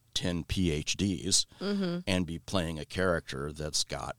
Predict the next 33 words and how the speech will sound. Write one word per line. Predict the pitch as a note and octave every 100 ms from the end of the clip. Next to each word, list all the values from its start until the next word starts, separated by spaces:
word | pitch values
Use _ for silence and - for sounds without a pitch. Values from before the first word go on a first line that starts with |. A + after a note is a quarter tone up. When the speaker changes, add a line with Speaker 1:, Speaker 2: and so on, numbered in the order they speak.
| _
Speaker 1:
really | - C#2 - - D2
low | D2 D2 E2+
intelligence, | A#2+ - - - - - - _ _ _ _ _ -
uh, | C#2+ B1+ B1+ -
or | D#2 D#2+ D2
really | D#2+ F2 D#2 D#2+
low | D#2+ E2
wisdom. | A2 - - - F2 - -
Speaker 2:
Right. | F3+ D#3 -
Speaker 1:
And, | - F3
I | A2
mean, | A2 G2+
that's | F2+ -
kind | E2 E2
of |
fun, | - C#2+ C#2+
too. | - D3 - - -
You | A2
know, | F2+ F2
the, | F2 F2+
the, | G2 F#2 F2 F2
the | G2+ F2
idea | F#2 F#2 E2+ F#2+ F2+
that | E2 E2 D#2 - _
I, | G2 G2+ D#2+ E2+ - _ _ _ _ -
looking | F#2+ F#2+ E2 E2
the | D#2+
way | D#2 D2+
I | D2 -
am, | D2+ D2 F#2+ A#2 _ _ - _ _ _ _ - _ _
with | F#2 E2+ E2+ -
my | F2 D2+ D#2
sensibilities, | D2 - E2+ D#2+ D2+ A2 F2+ - D#2 F2+